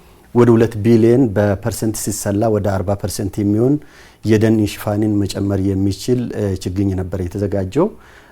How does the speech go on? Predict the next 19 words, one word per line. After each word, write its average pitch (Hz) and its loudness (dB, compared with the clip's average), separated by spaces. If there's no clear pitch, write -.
ቀሪው 117 4
ወደ 107 2
አንድ 107 2
ነጥብ 101 -2
አራት 101 0
ዘጠኝ 101 -2
ወይም 98 0
ደግሞ 95 0
አንድ 104 2
ነጥብ 101 -2
አምስት 98 -2
የሚጠጋ 101 0
በፐርሰንት 107 -2
ወደ 101 0
ሠላሳ 95 -4
ፐርሰንት 98 -8
የሚሆን 113 2
ከጥምር 104 -2
ደን 107 4